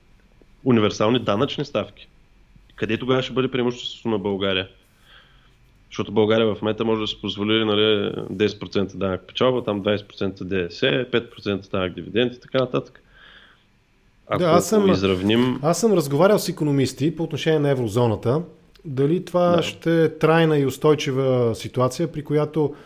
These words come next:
Speaker 2: хипотетично някога, ако България влезе в еврозоната и приеме еврото, а, България ще може да бъде наравно с, а, Германия и Франция, с техните, примерно,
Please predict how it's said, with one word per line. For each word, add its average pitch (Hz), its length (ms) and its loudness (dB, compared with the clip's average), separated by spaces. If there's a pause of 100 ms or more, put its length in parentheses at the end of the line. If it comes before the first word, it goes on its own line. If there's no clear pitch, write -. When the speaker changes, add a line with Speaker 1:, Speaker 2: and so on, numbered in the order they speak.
(400)
Speaker 2:
хипотетично 135 640 -2
някога, 135 360 2
ако 120 160 -4
България 120 380 0
влезе 113 300 -2
в - 80 -6
еврозоната 113 540 -2
и 110 120 -6
приеме 117 320 0
еврото, 113 400 -2 (420)
а, 147 120 -4
България 147 360 2
ще 143 160 -4
може 139 200 0
да 127 80 0
бъде 143 720 4 (160)
наравно 131 560 2
с, - 320 -10
а, 123 100 -2
Германия 123 600 0
и 107 40 0
Франция, 131 420 -4
с - 200 -12
техните, 131 440 0
примерно, 120 540 0